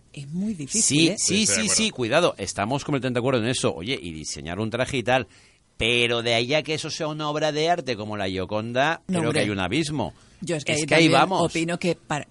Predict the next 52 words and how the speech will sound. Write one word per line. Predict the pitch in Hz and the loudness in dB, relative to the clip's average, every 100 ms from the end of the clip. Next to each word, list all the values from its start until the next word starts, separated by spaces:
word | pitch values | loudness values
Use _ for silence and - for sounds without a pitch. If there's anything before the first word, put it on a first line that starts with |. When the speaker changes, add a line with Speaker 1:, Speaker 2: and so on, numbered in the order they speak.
| 147 | -8
Speaker 1:
para | 143 135 | -6 -2
mí | 135 147 | 0 2
Speaker 2:
Es | 117 - | 2 4
Speaker 1:
eso | |
Speaker 2:
que | 147 | 4
ahí | 147 | 4
vamos. | 147 185 151 190 | 2 2 -2 -2
Speaker 1:
no | 185 185 185 | 0 0 0
ha | 190 | 0
sido | - 202 175 | -2 -2 -4
un | 156 | -4
genio | 170 185 151 | -4 -4 -4
este | 143 151 | -6 -6
hombre, | 139 170 | -4 -4
como | 143 139 | -4 -2
mucho | 151 170 | -2 2
Speaker 2:
Claro, | 156 | 4
Speaker 1:
puede | 151 170 | 6 4
decir, | 170 180 190 | 0 0 -2
Speaker 2:
pues | 180 - | -4 -6
Speaker 1:
es | |
Speaker 2:
no, | 87 | 2
Speaker 1:
un | 113 202 214 | 6 8 6
poco | - | 6
Speaker 2:
oye, | 175 | 6
un | |
gran | 233 208 | 6 4
Speaker 1:
iluminado. | - 139 143 - | 4 6 6 6
Speaker 2:
profesional | 151 139 147 151 143 165 185 196 | 4 4 2 2 2 2 2 4
Speaker 1:
Sí. | 233 | 4
Speaker 2:
o | 214 | 4
tal | 180 139 139 | 4 2 4
cual. | 165 196 208 - - | 6 4 2 -8 -6
Mira, | 180 185 - - | 2 2 2 2
Cha-, | - 160 | 4 4
Speaker 3:
Ojo. | 143 90 - | 2 -2 -6
Speaker 2:
yo | 143 139 208 | 0 4 6
creo | 208 165 | 6 4
que | |
Chanel | 165 190 247 | 2 0 0
estaría | 202 147 139 131 | 0 0 2 0
cerca | - 90 80 85 | 0 -4 -2 -2
por | 104 110 | 0 0
esa | - | 0
manera | 139 139 151 | 0 0 2
de | 147 | 2
depurar | 98 78 85 92 | 0 -2 -4 -4
las | 87 85 85 | -4 -8 -6
líneas, | 98 120 135 | -4 -2 -4
tal | - 101 | -4 0
y | |
cual, | 131 | 0